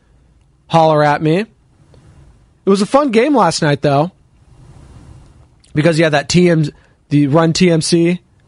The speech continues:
So you had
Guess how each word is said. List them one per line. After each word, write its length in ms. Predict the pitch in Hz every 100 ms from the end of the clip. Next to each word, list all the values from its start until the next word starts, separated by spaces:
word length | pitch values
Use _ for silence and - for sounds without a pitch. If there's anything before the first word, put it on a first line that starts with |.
| _ - - - - - - - - - - - - - _ _
So 140 | - 165
you 120 | 151
had 420 | 151 139 127 117